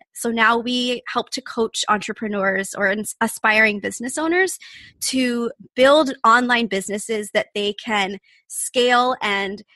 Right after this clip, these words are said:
help them to live their best life ever without actually working so hard that they hate their business, which is what we see a lot of entrepreneurs going through. Um, and so we have an eight-week online course,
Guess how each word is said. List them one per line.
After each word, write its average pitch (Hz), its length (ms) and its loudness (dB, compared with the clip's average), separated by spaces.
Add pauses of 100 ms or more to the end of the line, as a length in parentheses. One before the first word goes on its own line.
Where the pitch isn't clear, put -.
(300)
help 254 260 2
them 254 140 -4
to 254 160 -10
live 226 340 -2
their 247 140 0
best 202 300 -6
life 208 260 -2
ever 226 480 -2
without 226 480 0
actually 208 500 0
working 214 440 -4
so 208 380 0
hard 208 340 4
that - 160 0
they 196 300 0 (580)
hate 240 160 -2
their 214 80 -4
business, 190 380 -4
which 240 160 2
is 247 180 0
what 233 140 2
we 262 100 -2
see 320 380 0
a 254 100 2
lot 220 220 2
of 214 80 -2
entrepreneurs 214 580 -4
going 254 320 -2
through. - 220 -12 (540)
Um, 208 500 -4
and 233 160 -6
so 196 400 0
we 226 80 -6
have 220 160 -4
an 233 160 -10
eight-week 226 320 -6
online 208 300 -8
course, 240 520 -2